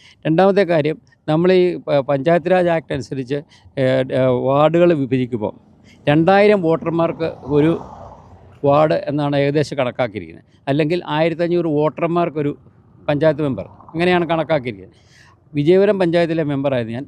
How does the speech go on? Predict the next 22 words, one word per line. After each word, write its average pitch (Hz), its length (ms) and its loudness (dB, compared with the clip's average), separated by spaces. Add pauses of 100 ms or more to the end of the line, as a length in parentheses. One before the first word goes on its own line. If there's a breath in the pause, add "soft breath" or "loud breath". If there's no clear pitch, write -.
വിജയപുരം 165 340 0
പഞ്ചായത്തിലെ 160 460 -2
ജനസംഖ്യ 143 520 -2
അനുസരിച്ച് 117 320 -8
മുപ്പതിനായിരം 170 600 2
പേരാണുള്ളത് 104 480 -2 (340)
ഈ - 160 -12
രണ്ടായിരത്തി 160 420 4
പതിനൊന്ന് 156 320 2
സെക്സ-, 151 420 -6
സെൻസസ് 139 340 -2
അനുസരിച്ച്. 110 320 -6 (720 loud breath)
അങ്ങനെ 190 280 4
വന്നു 196 180 4
കഴിയുമ്പോൾ 180 340 2
പതിനഞ്ച് 190 380 0
മെമ്പർമാർ 170 420 0 (120)
ആവശ്യത്തിന് 147 640 -2
മതി. 110 180 -8 (420)
ഇനി 160 160 0 (340 soft breath)
ഇരുപത്തയ്യായിരം 202 640 4 (180)
വോട്ടർമാരാണുള്ളതെന്നാണ് 156 1040 -2